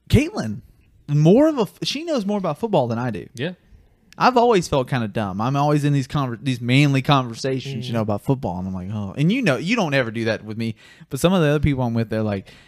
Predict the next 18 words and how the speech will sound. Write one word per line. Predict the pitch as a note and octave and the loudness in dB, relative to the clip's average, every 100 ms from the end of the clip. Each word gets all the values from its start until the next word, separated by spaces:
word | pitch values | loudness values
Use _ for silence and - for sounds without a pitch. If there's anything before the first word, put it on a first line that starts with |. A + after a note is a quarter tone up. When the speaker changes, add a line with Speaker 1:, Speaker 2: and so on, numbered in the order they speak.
| _ | _
Speaker 1:
talking | - D3 C#3+ | 4 4 4
about | B2+ B2+ | 2 2
all | B2 | 2
this | A2+ | 0
shit | D3 F#2+ | -2 -2
like | G#2+ | -2
I'm | A2+ A#2 | -4 -6
supposed | - B2 - | -6 -8 -6
to | |
know | G#2 B2 A#2+ | -4 0 0
it, | - | -2
and | A2+ | -6
I'm | G#2 | -4
like, | F#2+ F#2+ - B2+ C3 | -6 -8 -12 -8 -8
"Okay, | C3 E3 F3+ | -6 -8 -6
yeah," | D#3+ C#3+ F3+ E3 A#2+ | -6 -4 -4 -4 -6
you | - A#2 | -6 -4
know? | C#3+ | -4